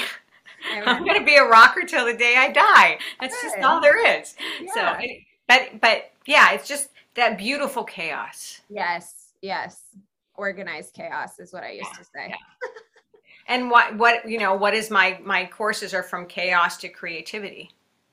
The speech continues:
Speaker 1: There you go.
Speaker 2: Right? So, but okay, back to you. Back to you.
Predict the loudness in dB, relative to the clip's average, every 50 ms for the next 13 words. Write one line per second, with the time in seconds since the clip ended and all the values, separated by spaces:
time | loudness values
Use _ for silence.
0 | _ _ _ _ _ _ _ _ -20 -20 -20 -20 -20 -20 -20 -20 -20 -20 _ _
1 | _ -14 -12 -12 -12 -12 -14 _ _ -20 -20 -20 -20 -20 -20 _ -18 -10 -6 -4
2 | -4 -4 -4 -10 -16 _ -20 -20 -10 _ 2 2 4 4 4 2 2 -2 2 4
3 | 6 6 6 6 2 -2 -4 -4 -4 -6 -6 -6 -6 -6 -6 -6 -8 -8 -10 _
4 | _ _ _ _ _ _ _ _ _ _ _ _ _ _ _ _ _ _ _ _
5 | -20 -20 -20 -20 -20 -20 -18 -18 -18 -18 -18 -20